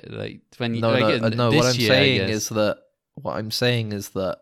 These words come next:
Speaker 2: I'm, I'm undertaking a challenge
Speaker 1: Mm-hmm.
Speaker 2: that hopefully I will see through and will give the, the world enough energy to actually go through with the Irish unification in the right year of twenty twenty-four to get us on track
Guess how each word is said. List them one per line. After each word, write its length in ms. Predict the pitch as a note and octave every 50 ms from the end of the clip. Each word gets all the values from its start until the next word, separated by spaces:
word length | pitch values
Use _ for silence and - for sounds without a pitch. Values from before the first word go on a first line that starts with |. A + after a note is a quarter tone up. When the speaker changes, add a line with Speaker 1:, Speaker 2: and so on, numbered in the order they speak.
| _ _ _ _ _ _ -
Speaker 2:
I'm, 320 | G#2+ G#2+ G#2 G#2 G2+ F#2+ - G#2
I'm 140 | G2+ G2+ D#2
undertaking 560 | G#2 A2+ G#2 G2 - - A2 A2+ - A2+ G2+
a 40 | G2
challenge 800 | - - - G#2 G#2+ G#2+ G#2 G2 - A#2 - - A#2+ - - _ - -
Speaker 1:
Mm-hmm. 440 | A#2 A#2 A2+ A#2 A#2+ C3 D3+ F3 F3+ - - - - _ _ _ _ -
Speaker 2:
that 100 | D#2 -
hopefully 480 | - A#2 A2+ A2+ - - A2+ G#2 G2+
I 20 | G2+
will 140 | G2 G2
see 240 | G2 - - G#2 G2
through 340 | - - - G#2+ G#2 G2+ G2
and 160 | F#2+ G2 G2
will 100 | G2 G2
give 300 | F#2+ - G#2 G2 - -
the, 260 | - G2+ F#2 - - -
the 160 | A2 G2+ G2
world 280 | F#2 G#2 G2 F#2+ G2 -
enough 260 | G2 F#2 G#2 G2 - -
energy 600 | - G2+ G#2 G2+ G2 - - - - - - _ _ _ _ _ _ _ _ _ _ _ _ _ _ _ _ _ _ _ _ -
to 120 | G#2 -
actually 380 | - G2 G2 - - - G#2 G#2
go 200 | - G#2 G2 F#2
through 260 | - - G#2+ G2+ G2
with 100 | G2+ -
the 100 | G2 G2+
Irish 260 | G2+ G2 G2 G2 -
unification 640 | G#2+ G2+ G2 F#2+ G2+ - - G#2 G#2 G2+ - - G2
in 80 | G2 G2
the 80 | G2
right 220 | - - G3+ G#2 -
year 260 | - G#2 F#2+ F#2 F#2+
of 100 | F2+ -
twenty 280 | - - F2+ F2+ F#2+ -
twenty-four 500 | - - F#2+ G2 - - - G2+ G2+ F2+
to 120 | - - G#2
get 180 | - G2+ F2+
us 140 | F2+ G2+ A2
on 240 | - G#2+ A2 A2+ G2
track 420 | - G#2+ G#2 A2 G#2 - - -